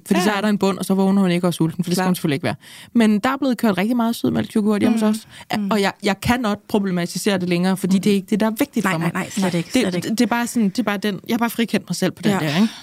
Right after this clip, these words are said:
Speaker 2: True.
Speaker 1: Nå, prøv at høre, øh, tiden regner for os, fordi det er et kæmpe emne, og vi kunne sikkert lave ti programmer om det her. Men jeg kunne godt tænke mig at spørge, bare sådan lige til allersidst, kan vi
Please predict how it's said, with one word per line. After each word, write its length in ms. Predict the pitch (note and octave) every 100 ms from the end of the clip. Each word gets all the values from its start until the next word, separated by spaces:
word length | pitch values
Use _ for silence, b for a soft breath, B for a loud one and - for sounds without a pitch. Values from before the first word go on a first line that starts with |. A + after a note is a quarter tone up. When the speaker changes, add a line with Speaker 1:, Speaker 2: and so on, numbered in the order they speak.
| - -
Speaker 2:
True. 260 | G#3+ F3+
Speaker 1:
Nå, 140 | G#3+ G3+
prøv 180 | A3+ A#3
at 60 |
høre, 140 | G#3+ G3 - -
øh, 60 | G3
tiden 260 | - B3+
regner 200 | A3 G#3
for 120 | G3+ G3
os, 160 | G#3+
fordi 160 | - G#3
det 80 | G3+
er 40 |
et 60 | G3
kæmpe 360 | - G#3 A3 -
emne, 280 | G#3 A3+ G#3 _ _ _ _ _ -
og 80 |
vi 80 | F#3+
kunne 120 | F#3
sikkert 240 | E3+ F3 F3+
lave 140 | F3+
ti 140 | E3+ F3+
programmer 340 | F3 F3 F3
om 60 | F3
det 100 | F3+
her. 140 | F#3 B B B
Men 60 | G#3
jeg 60 | G3+
kunne 80 |
godt 160 | G#3+ A3+
tænke 120 | B3+
mig 80 | A#3+
at 60 | A3
spørge, 340 | - G#3+ A3+ -
bare 140 | B3
sådan 160 | A#3+ C4
lige 160 | B3+ C4 -
til 140 | - -
allersidst, 600 | D#4 B3 - A3+ - - B B B
kan 240 | - B3 G3
vi 240 | A3 G3+